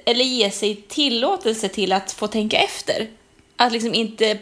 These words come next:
påverka så mycket vad alla andra säger att du borde göra, utan faktiskt ta den tiden du själv behöver för att tänka efter vad du vill göra. Nu behöver man inte göra det här allt, men jag tänker,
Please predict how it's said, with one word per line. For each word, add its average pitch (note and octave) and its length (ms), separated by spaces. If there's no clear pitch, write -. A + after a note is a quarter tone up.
påverka A#3+ 840
så G#3+ 160
mycket G#3+ 400
vad - 100
alla A3+ 240
andra C#4+ 360
säger G3 360
att F#3+ 80
du - 80
borde G#3 300
göra, G3+ 400
utan G3+ 240
faktiskt G3 480
ta G3 320
den F3+ 220
tiden F3+ 520
du G3 100
själv E4 340
behöver F3 380
för F3+ 160
att F3+ 100
tänka F3 240
efter D3+ 500
vad F#3 120
du F#3 80
vill G3 100
göra. A3 380
Nu G#3 140
behöver B3 180
man C#4 100
inte A#3+ 120
göra G3 120
det F#3+ 60
här A#3+ 200
allt, G3+ 180
men G3+ 100
jag G3+ 80
tänker, F#3+ 320